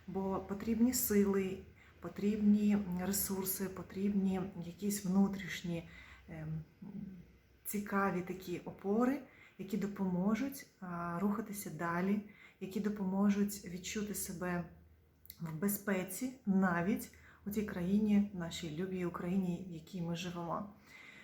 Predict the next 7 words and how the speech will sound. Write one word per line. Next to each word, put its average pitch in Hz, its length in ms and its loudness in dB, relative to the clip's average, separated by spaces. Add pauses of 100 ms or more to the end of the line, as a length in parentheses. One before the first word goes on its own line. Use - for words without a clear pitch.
(160)
Тож 202 540 4 (100)
для 190 380 4
того, 233 320 2
щоб 190 300 -2
відчувати 185 520 -6
себе 175 380 -6
спокійно, 220 800 2